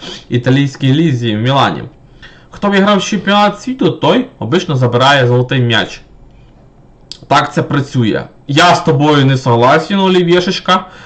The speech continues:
Пізніше скажу свою думку, чому так.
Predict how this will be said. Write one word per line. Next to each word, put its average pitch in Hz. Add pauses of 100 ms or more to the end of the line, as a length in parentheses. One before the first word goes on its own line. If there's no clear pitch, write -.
(260)
Пізніше 120
скажу 127 (300)
свою 117
думку, 139
чому 123 (240)
так. -